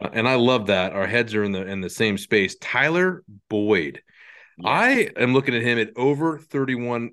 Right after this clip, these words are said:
Speaker 1: and a half yards. Didn't show up against the Bills. Didn't need him. This game,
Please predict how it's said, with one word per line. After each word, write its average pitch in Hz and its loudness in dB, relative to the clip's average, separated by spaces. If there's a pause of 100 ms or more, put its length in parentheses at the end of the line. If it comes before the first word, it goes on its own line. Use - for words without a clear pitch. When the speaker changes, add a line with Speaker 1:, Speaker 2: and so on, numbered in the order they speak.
Speaker 1:
and 110 -4
a 101 -4
half 101 -4
yards. 90 -4
Didn't 123 -4
show 165 2
up 160 0
against 156 -2
the 143 -6
Bills. 123 0 (420)
Didn't 113 -2
need 117 2
him. 80 -6 (100)
This 104 -8
game, 165 0